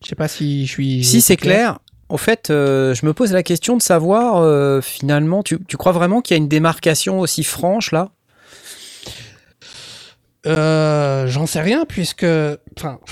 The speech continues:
Speaker 1: ouais, si, quelque part. Parce que comme j'ai dit, euh, si t'es en mixage, c'est-à-dire où si tu veux faire rentrer les sons que tu as fait, euh, dans le morceau pour que tout soit homogène et que tout sonne bien, mais que tu veux revenir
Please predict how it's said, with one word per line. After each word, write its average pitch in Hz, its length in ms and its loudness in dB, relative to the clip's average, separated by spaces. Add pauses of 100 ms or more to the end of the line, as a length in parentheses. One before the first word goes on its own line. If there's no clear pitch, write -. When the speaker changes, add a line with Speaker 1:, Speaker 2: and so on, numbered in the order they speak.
(240)
Speaker 1:
ouais, 190 260 0
si, 220 260 -4
quelque 170 260 -2
part. 165 400 -4 (500)
Parce - 160 -14
que 175 80 -6
comme 170 220 2
j'ai 175 120 2
dit, 202 360 0
euh, 156 300 0
si 196 220 -8
t'es - 160 -6
en 190 140 -2
mixage, 180 720 -2
c'est-à-dire 139 500 -4
où 139 60 -4
si - 180 -8
tu 160 140 -6
veux 147 180 0
faire 156 360 -2
rentrer 160 360 -4
les 147 140 0
sons 156 200 -6
que - 100 -14
tu - 140 -10
as 143 60 -6
fait, 143 300 -10 (720)
euh, 107 260 -4
dans 131 320 -4
le 139 180 -2
morceau 139 380 -4
pour 131 220 -10
que - 80 -20
tout 156 120 -6
soit 147 200 -4
homogène 135 460 0
et 117 40 -8
que - 100 -16
tout - 80 -16
sonne 123 280 -6
bien, 139 240 -8 (460)
mais 156 100 -2
que - 60 -20
tu 175 100 -6
veux 156 100 0
revenir 185 720 -2